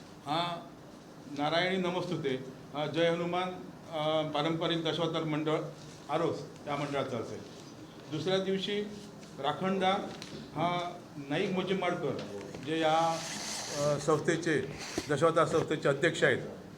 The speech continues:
त्यां-, म्हणजे, अ, मोचेमाडचे, त्यांचा, त्यांचा प्रयोग होईल. आणि त्यानंतर दत्तमाऊली दशावतार मंडळ सिंधुदुर्ग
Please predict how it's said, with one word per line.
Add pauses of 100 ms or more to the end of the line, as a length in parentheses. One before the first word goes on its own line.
त्यां-,
म्हणजे,
अ, (200)
मोचेमाडचे, (500)
त्यांचा, (160)
त्यांचा
प्रयोग
होईल. (400)
आणि
त्यानंतर
दत्तमाऊली
दशावतार
मंडळ
सिंधुदुर्ग